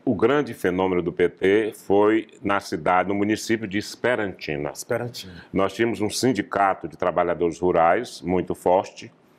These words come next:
Speaker 1: o apoio das comunidades de base da igreja, liderada pelo padre Ladislau, que ainda hoje continua uma pessoa firme nas suas ideias de apoio às forças, às lutas populares.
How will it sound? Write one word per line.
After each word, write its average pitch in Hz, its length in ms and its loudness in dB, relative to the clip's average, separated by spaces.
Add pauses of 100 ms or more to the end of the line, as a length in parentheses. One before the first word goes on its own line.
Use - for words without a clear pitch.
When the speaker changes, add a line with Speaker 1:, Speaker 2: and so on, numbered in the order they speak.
(240)
Speaker 1:
o 95 140 4
apoio 90 720 2 (420)
das 90 280 2
comunidades 87 420 0
de - 20 -12
base 85 200 2
da 87 80 2
igreja, 98 340 2
liderada 90 500 2
pelo 90 220 0
padre 95 320 2
Ladislau, 85 720 0 (380)
que 90 60 -2
ainda 82 180 2
hoje 107 280 4
continua 87 580 0
uma 78 100 -2
pessoa 85 600 0 (460)
firme 104 380 2
nas 80 180 -4
suas 82 240 0
ideias 82 720 -2 (480)
de 90 100 2
apoio 87 320 2
às - 140 -4
forças, 85 340 -2
às 92 280 0
lutas 101 340 0
populares. 87 720 0